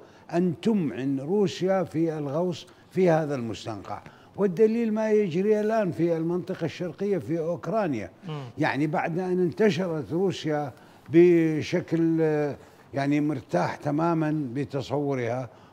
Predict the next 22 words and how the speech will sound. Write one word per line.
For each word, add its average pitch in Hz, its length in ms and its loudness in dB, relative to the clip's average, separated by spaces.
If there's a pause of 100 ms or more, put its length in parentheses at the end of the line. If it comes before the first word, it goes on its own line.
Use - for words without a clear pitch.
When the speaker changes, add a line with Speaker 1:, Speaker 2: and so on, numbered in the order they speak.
Speaker 1:
ووصلت 160 680 0
كييف 160 280 2
وحاصرت 143 760 -6
كييف، 156 360 -2 (400)
ثم 208 200 0
بدأت 180 380 -2
تلملم 175 600 0
نفسها 165 340 -2
وتحصر 160 640 -4
قواتها 156 640 -4
في، 147 360 0 (460)
آه، 151 300 -2
ومعاركها 156 800 -2
في 151 280 -4
المنطقة 147 460 -4
الشرقية. 127 640 -4 (260)
Speaker 2:
مم. 127 220 -12
Speaker 1:
هذا 170 520 -2
دليل 180 440 0
على 175 260 -6
أن 165 300 -4
روسيا 151 540 -6